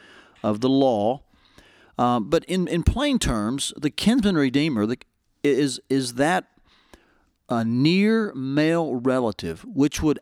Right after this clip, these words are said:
act on behalf of, uh, their family member to pay the price to release them from debt. And we know that's what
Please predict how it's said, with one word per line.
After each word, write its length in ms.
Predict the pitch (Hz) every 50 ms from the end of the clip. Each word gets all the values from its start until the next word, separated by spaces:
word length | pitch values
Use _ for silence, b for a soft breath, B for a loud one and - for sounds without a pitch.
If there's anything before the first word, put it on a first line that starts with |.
| _ -
act 380 | 139 147 165 190 190 - - -
on 160 | 147 139 131
behalf 800 | 131 127 120 - - 175 165 139 113 110 117 127 - - - _ _ _ -
of, 380 | 120 120 120 117 113 113 - _ b b b b b b b b b b b b b b
uh, 300 | - 107 98 98 95 95 92
their 300 | - - 117 131 131 123
family 540 | - - - 156 170 196 202 170 143 123 113
member 560 | 107 104 98 92 90 85 90 101 131 147 - b b b b b b b b b b b b -
to 440 | - 156 147 139 135 131 131 - - _ _ _ - - _ _ _ _ _ -
pay 240 | - - 175 190 202
the 140 | 165 160 -
price 640 | - - - - 226 247 170 127 120 131 - -
to 140 | - - 156
release 440 | 147 147 156 160 185 226 233 - -
them 220 | - 120 123 131
from 220 | - - 147 139
debt. 280 | 131 190 196 117 90 - _ _ _ -
And 160 | 131 127 139
we 100 | 160 170
know 120 | 170 156
that's 260 | 131 147 160 - -
what 260 | 170 151 151 151 135